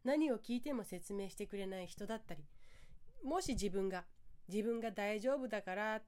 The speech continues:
ていうことで相手が欲しいものを言葉であげられなかったりというものは、時にすごく寂しいことで不安にしてしまうし、これから歩み寄っていくことができる人なのかどうか、大丈夫なんだろうか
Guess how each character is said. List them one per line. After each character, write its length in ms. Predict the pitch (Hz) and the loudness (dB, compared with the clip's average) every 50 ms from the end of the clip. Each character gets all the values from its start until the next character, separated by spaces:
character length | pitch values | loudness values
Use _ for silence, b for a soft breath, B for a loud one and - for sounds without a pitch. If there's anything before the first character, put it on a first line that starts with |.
| - - | -6 -4
て 80 | 302 | -2
い 140 | 294 285 294 | 0 0 0
う 100 | 294 285 | -2 -2
こ 140 | 285 294 294 | -2 -4 -4
と 160 | - 262 233 | -2 -2 0
で 180 | 214 233 226 - | 2 0 0 0
相 200 | - 175 190 196 | -2 -2 -2 -2
手 120 | 196 233 220 | 0 -2 -2
が 100 | 208 175 - | -2 -4 -6
欲 100 | 175 165 | -8 -8
し 160 | - - 214 | -4 -4 -2
い 40 | 220 | 0
も 140 | 226 240 | 0 2
の 140 | 254 240 202 | 2 2 0
を 60 | 185 - - | -2 -4 -6
言 200 | 185 - 226 226 | -6 -4 -2 -2
葉 100 | 233 208 | 0 -2
で 140 | 190 - - | -2 -4 -8
あ 120 | - 185 165 | -8 -6 -2
げ 160 | - 202 196 | 0 0 2
ら 120 | 214 220 | 4 4
れ 100 | 220 247 | 4 4
な 140 | 277 311 330 | 4 4 4
か 100 | - 339 | 2 2
っ 80 | 277 247 - | 0 0 -2
た 120 | - 226 | -2 -2
り 120 | 196 190 185 | -2 -2 -4
と 160 | - - 196 | -4 -2 0
い 80 | 220 240 | 0 2
う 40 | 240 | 4
も 120 | 240 262 | 4 4
の 140 | 269 226 202 | 4 4 2
は、 180 | 220 220 196 B B B B B B B | 2 0 0 B B B B B B B
時 280 | B 226 226 - 294 311 | B -4 0 4 6 6
に 120 | 302 285 247 | 6 4 2
す 160 | - - 240 | -2 -4 -2
ご 140 | 285 403 415 | -2 -2 -2
く 120 | - 381 | -2 -2
寂 260 | - 302 262 208 214 | 0 0 0 0 -2
し 160 | - - 214 | -4 -4 -6
い 40 | 214 | -6
こ 120 | - 214 208 | -6 -6 -6
と 140 | - 196 | -6 -4
で 280 | 180 208 208 190 170 - - - | -2 0 0 -2 -2 -6 -10 -8
不 160 | 180 185 196 | -6 -4 -2
安 180 | 196 196 196 | -2 0 0
に 100 | 196 202 | 0 0
し 80 | 196 - | -2 -2
て 140 | - 226 208 | -4 -6 -4
し 120 | - 202 | -4 -2
ま 120 | 214 226 226 | -2 -2 -2
う 80 | 208 | -2
し、 300 | - - 220 214 185 b b b b b b b b b | -2 -2 -2 -2 -2 b b b b b b b b b
こ 120 | b - 208 | b 0 0
れ 120 | 226 220 | 0 2
か 100 | 220 226 | 2 2
ら 160 | 220 - 220 | 2 2 0
歩 200 | 214 214 214 233 | 2 2 4 4
み 120 | 240 247 247 | 6 6 6
寄 80 | 285 | 4
っ 40 | 311 | 2
て 240 | - - - 277 240 | 0 -2 0 0 0
い 60 | 208 | 0
く 100 | - - | 0 -4
こ 80 | - 254 | -6 -4
と 100 | - 247 | -2 -2
が 100 | 214 190 | -2 -2
で 160 | 156 180 180 | -2 -2 -4
き 140 | - - 320 | -4 -2 -2
る 140 | 311 302 240 | -2 -2 -4
人 200 | - - - 285 | -4 -2 0 0
な 140 | 285 285 277 | 2 2 2
の 140 | 254 233 | 2 0
か 160 | 233 - 196 190 | -2 -4 -2 2
ど 180 | 240 262 240 | 2 2 2
う 60 | 214 | 2
か、 240 | - - 226 226 - - | 0 -2 -2 -2 -2 -2
大 220 | 208 190 190 190 | -2 0 0 2
丈 160 | 180 240 277 | 2 2 2
夫 100 | 302 339 | 4 4
な 140 | 302 294 269 | 2 4 4
ん 80 | 254 240 | 2 2
だ 100 | 233 226 | 2 2
ろ 180 | 240 247 240 | 4 4 2
う 60 | 233 | 2
か 300 | 220 - - 262 269 - | 0 2 2 2 2 2